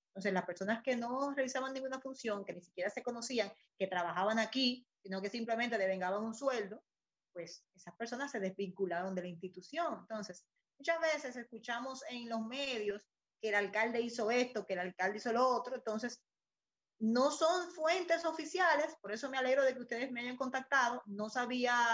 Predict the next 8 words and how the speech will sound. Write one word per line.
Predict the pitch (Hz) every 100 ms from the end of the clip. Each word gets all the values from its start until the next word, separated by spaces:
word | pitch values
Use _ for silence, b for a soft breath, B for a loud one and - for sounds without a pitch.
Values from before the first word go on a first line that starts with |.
| 226 233
eh, |
realmente | 240 226 233 240 247
de | 226 214
qué | 220
íbamos | 240 240 240
a | 269
hablar, | 294 262 277 - _ -
pero | 320 294